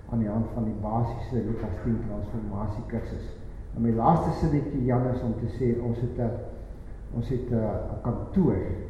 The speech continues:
in die dorp op die hoek van Kraddockstraat en Albertstraat, die Alberta Sentrum,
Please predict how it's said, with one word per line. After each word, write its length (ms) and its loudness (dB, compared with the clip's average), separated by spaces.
in 80 0
die 160 2
dorp 360 0
op 200 -4
die 120 4
hoek 280 2
van 300 2
Kraddockstraat 920 2
en 200 2
Albertstraat, 1080 0
die 160 0
Alberta 640 2
Sentrum, 560 2